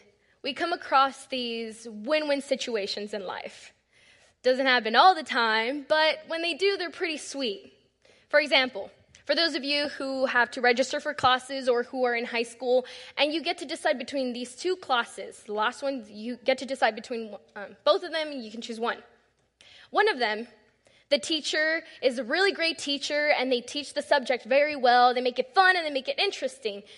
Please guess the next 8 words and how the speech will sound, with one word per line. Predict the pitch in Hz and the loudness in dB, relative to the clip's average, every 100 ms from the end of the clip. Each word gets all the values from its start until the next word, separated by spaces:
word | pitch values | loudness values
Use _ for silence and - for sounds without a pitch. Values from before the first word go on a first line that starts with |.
| - - - | -20 -20 -4
And | 311 311 302 - | -2 -2 -4 -8
so | - 302 302 311 - _ - | 4 6 6 2 -12 _ 2
that | 277 | 4
has | 311 302 | 4 0
that | 339 277 | 0 2
going | 240 208 | -2 -2
for | - 214 | -4 -4
it. | 196 - | -4 -8